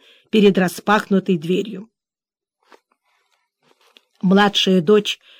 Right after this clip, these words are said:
профессора Муромцева поспешно вошла. "Карл Иванович, я очень тороплюсь", призналась она, присаживаясь. "Как вы себя чувствуете, дорогая Марья Николаевна?"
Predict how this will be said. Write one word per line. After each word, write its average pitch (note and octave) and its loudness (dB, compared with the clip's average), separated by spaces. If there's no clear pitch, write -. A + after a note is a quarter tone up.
профессора F#3 -2
Муромцева C4+ 0
поспешно F#3 -2
вошла. E3+ -4
"Карл A3+ 2
Иванович, F3 -2
я E4+ 4
очень E4+ 4
тороплюсь", B3+ 2
призналась G3+ 2
она, G3 2
присаживаясь. E3 -8
"Как G#3+ -2
вы A#3 4
себя A3+ 2
чувствуете, A#3+ 2
дорогая G#3+ 4
Марья G3+ 4
Николаевна?" G3 2